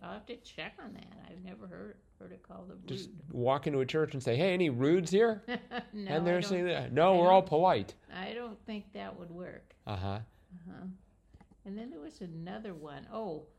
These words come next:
Speaker 1: uh, thirty-four down. Blank O's post cereal. And it was Oreo O's.
Speaker 2: Right.
Speaker 1: Have you ever seen that?
Speaker 2: No, it just seems wrong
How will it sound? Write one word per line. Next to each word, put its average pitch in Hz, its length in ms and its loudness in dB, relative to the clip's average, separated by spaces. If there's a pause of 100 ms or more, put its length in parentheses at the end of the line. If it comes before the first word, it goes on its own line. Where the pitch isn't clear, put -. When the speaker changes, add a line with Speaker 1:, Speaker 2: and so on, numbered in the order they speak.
(240)
Speaker 1:
uh, 165 160 -6 (140)
thirty-four 214 800 -8
down. 165 600 -8 (180)
Blank 185 540 -6 (100)
O's 165 720 -8 (420)
post 196 460 -8 (100)
cereal. - 720 -12 (680)
And 175 120 -8
it 170 120 -10
was 170 200 -10 (160)
Oreo 185 880 -6
O's. 160 480 -4
Speaker 2:
Right. 110 320 -2 (560)
Speaker 1:
Have 185 100 -10
you 220 140 -6
ever 226 240 -8
seen 196 480 -8
that? 240 380 -6 (680)
Speaker 2:
No, 208 380 6
it 220 140 6
just 226 180 2
seems 180 300 -2
wrong 113 560 0